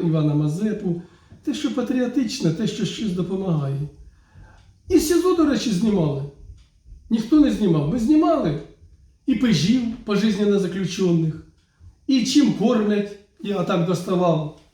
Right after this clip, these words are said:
не непідготовлений. І оперативку ми проводили в сізо, де сиділо тридцять чоловік. І показували камери, куди треба корупціонерів. Володимир Володимирович, ну ви ж пам'ятаєте, як курочка, от горб, це практично як,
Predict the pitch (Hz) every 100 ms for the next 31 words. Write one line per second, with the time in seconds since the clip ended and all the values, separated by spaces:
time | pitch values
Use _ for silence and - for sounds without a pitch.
0 | - - 175 185 - 170 175 175 156 -
1 | 269 262 - 220 202 - 262 240 - 175
2 | 160 - - - 208 233 196 175 196 180
3 | 185 170 156 156 151 147 - 180 143 151
4 | 147 151 151 151 143 143 147 - 139 160
5 | 139 123 - - _ - - 214 254 302
6 | 294 269 247 - 220 233 220 208 202 196
7 | 208 190 180 175 175 170 - 180 156 151
8 | 139 139 - _ _ _ _ _ _ _
9 | 277 302 269 190 147 196 320 330 - 359
10 | 339 302 294 - 277 233 220 220 214 320
11 | 320 190 147 - 160 160 - - 220 370
12 | 392 233 - _ _ - 277 233 247 285
13 | 302 254 - 247 220 208